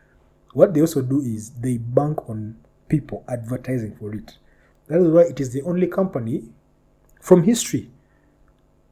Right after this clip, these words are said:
that has made a trillion dollars every year. <laughs> The first year, one trillion, two trillion. Now this year, they made three trillion dollars. It's impossible.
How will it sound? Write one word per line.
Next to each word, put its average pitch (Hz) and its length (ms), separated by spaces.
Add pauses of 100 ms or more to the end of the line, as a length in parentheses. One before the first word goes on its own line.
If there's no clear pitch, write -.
that 143 200
has 147 180
made 175 180
a 156 60
trillion 175 400
dollars 160 340
every 175 220
year. 170 180 (220)
<laughs> - 640
The 196 140
first 214 320
year, 240 100
one 196 200
trillion, 196 360
two 208 140
trillion. 196 340
Now 160 140
this 190 200
year, 202 80
they 156 120
made 160 200
three 247 120
trillion 165 420 (360)
dollars. 156 520
It's 220 220
impossible. 226 640